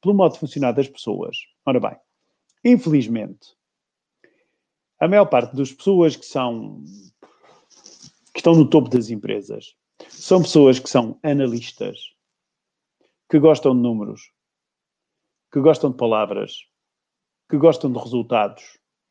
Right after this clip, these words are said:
que gostam de pormenor. E isso faz que são pessoas que não fazem a menor ideia do que é lidar com emoções e com pessoas.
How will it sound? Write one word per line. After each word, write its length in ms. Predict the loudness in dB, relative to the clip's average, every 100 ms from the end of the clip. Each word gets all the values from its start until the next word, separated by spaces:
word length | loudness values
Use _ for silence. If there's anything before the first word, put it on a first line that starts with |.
| _ _ _ _ _
que 100 | 0
gostam 340 | 2 2 -2 -6
de 60 |
pormenor. 580 | -8 -8 -8 -10 -12 -16 _ _ _ _ _ _ _ _ _ _ _ _ _ _ _ _ _ _ _ _ _ _ _
E 480 | 6 8 6 4 -2 _ _ _ _ _ _
isso 380 | -2 -2 -8 _ _ _ _
faz 320 | 2 2 0
que 380 | -4 -4 -4 -8
são 240 | _ -8 -6
pessoas 360 | -4 -2 -4
que 80 | -6
não 100 | -8
fazem 240 | -6 -4
a 20 | -4
menor 480 | -2 -2 0 0
ideia 340 | -2 -4 -4 -4
do 140 | -8
que 140 | -6 -6
é 80 |
lidar 460 | -4 -4 -4 -4 -8 _ _ _
com 160 | -6 -4
emoções 840 | -4 -6 -6 -6 -6 -10 -14 -20 _ _ _ _
e 100 | -6
com 180 | -4 -4
pessoas. 640 | -6 -10 -10 -10 -12 -18